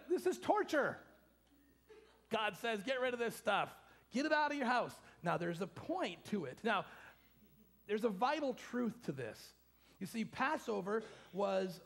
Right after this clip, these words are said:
well, and then secondly, after you've got rid of all that yeast, you eat stuff without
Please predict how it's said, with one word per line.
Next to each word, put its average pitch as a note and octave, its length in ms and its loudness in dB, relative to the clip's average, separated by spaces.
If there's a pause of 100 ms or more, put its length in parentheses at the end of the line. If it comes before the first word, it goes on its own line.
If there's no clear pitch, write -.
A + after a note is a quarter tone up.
(140)
well, E3+ 320 2
and G3 120 4
then A3 160 2
secondly, G3+ 760 -2
after F#3 200 -2
you've F3 100 -4
got F#3 200 0
rid A3+ 140 2
of G3+ 100 2
all E3+ 200 0
that D#3+ 220 0
yeast, D#3+ 340 -2 (200)
you F#3 240 -4
eat A3+ 260 -2
stuff G3+ 280 0 (100)
without G#3+ 540 2